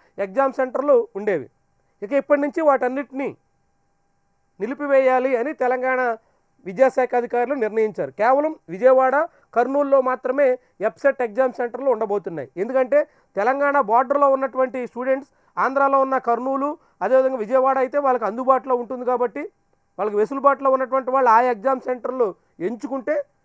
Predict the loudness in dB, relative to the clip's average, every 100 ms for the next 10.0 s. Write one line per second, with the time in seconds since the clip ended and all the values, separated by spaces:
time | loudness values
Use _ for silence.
0 | _ -6 -2 0 2 2 0 -4 -2 0
1 | 0 -4 -6 -4 -4 -2 -2 -2 -2 _
2 | _ 2 4 4 2 -2 -2 -4 -4 0
3 | 2 4 2 0 0 -2 -2 -4 0 0
4 | -2 _ -10 -2 0 0 0 -4 -2 0
5 | 0 0 2 2 0 -2 -2 -2 -2 0
6 | -2 -2 _ -8 -4 -2 -4 -4 -12 -12
7 | -12 -10 -10 -14 _ _ _ _ _ 4
8 | 8 8 6 4 6 6 4 2 2 0
9 | -2 -4 0 2 2 2 -4 0 0